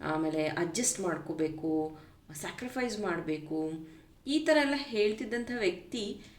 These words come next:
ಈಗ ಸ್ವಂತ ಅವರ ವಿಷಯನೇ ಅವ್ರು ಅರ್ಥ ಮಾಡ್ಕೋತಾ ಇಲ್ಲ. ನಿಮಗೆ ಪದೇ ಪದೇ ಹರ್ಟ್ ಮಾಡುವಂಥದ್ದು,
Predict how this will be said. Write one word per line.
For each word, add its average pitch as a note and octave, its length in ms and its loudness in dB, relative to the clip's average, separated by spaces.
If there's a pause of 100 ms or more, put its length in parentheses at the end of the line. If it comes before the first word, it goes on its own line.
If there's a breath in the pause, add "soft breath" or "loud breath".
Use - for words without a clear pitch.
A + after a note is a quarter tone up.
(300 loud breath)
ಈಗ C4+ 280 2 (320)
ಸ್ವಂತ B3+ 640 0 (640)
ಅವರ G#3 340 4 (340)
ವಿಷಯನೇ A#3+ 760 2
ಅವ್ರು A#3 200 2
ಅರ್ಥ - 200 0
ಮಾಡ್ಕೋತಾ G#3 500 -4
ಇಲ್ಲ. F#3+ 180 -2 (1300)
ನಿಮಗೆ G#3 360 4
ಪದೇ F3 320 4
ಪದೇ A3 260 0
ಹರ್ಟ್ G#3 400 4
ಮಾಡುವಂಥದ್ದು, G3 720 0